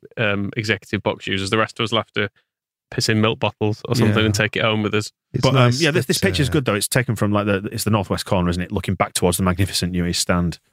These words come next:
Speaker 3: Yeah, and the, um, it's nice that they're gonna write Leeds City Council Cares across the front of the top of the east stand as well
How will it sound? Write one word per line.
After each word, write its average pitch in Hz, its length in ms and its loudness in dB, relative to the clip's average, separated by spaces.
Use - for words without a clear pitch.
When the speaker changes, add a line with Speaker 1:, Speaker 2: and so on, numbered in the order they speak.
Speaker 3:
Yeah, 87 400 4
and 95 140 4
the, 98 240 4
um, 87 380 0
it's 110 240 0
nice 104 300 4
that - 160 -6
they're 92 80 2
gonna 92 400 0
write 92 420 2
Leeds 92 280 0
City - 240 -2
Council 92 400 0
Cares 90 500 0
across - 400 0
the 95 100 -2
front 90 240 0
of 87 120 -10
the 90 340 -2
top 92 200 0
of 90 60 4
the 87 60 4
east 87 200 0
stand 82 380 0
as 95 180 0
well 82 360 4